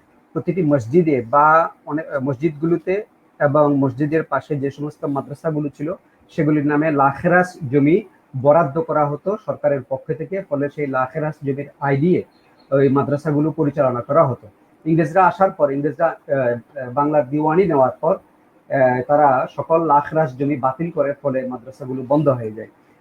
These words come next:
তো যাই হোক, কলকাতায় মুসলমানদের উদ্যোগে তারা মোল্লা, আহ, মাজিদুদ্দিনকে, আহ, দিল্লি থেকে কলকাতায় নিয়ে আসেন। তিনি একজন বিখ্যাত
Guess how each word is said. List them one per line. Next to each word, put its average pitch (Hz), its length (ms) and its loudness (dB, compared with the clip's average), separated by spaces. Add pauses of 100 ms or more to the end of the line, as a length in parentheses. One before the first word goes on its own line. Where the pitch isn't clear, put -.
(260)
তো 165 80 -2
যাই 196 200 6
হোক, 214 140 2
কলকাতায় 170 380 2
মুসলমানদের 180 560 -2
উদ্যোগে 160 460 0
তারা 160 220 2
মোল্লা, 147 420 4 (420)
আহ, 135 200 0
মাজিদুদ্দিনকে, 156 920 0
আহ, 123 400 -2 (180)
দিল্লি 147 240 -2
থেকে 165 220 -8
কলকাতায় 147 400 -4
নিয়ে 139 200 -6
আসেন। 147 320 -6
তিনি 143 200 -10
একজন 139 260 -6
বিখ্যাত 143 520 -4